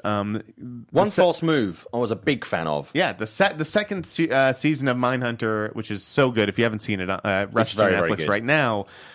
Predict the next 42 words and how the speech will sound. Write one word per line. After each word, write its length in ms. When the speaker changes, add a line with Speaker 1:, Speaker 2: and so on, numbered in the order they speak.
Speaker 1:
Um, 240
it's 140
gonna 120
be 80
about 260
the 80
Atlanta 340
child 340
murders, 360
so 100
it's 140
a 40
predominantly, 1000
you 80
know, 180
uh, 160
black 360
victims, 520
and 80
I, 140
I 40
think 300
the 160
idea 200
of 80
Carl 260
Franklin 480
going 280
inside 380
that 160
community, 680
Speaker 2:
Yeah. 200
Speaker 1:
um, 500
is, 140
is 220
just 260
a, 200
a, 120
a 40
really 300
inspired 480
idea. 480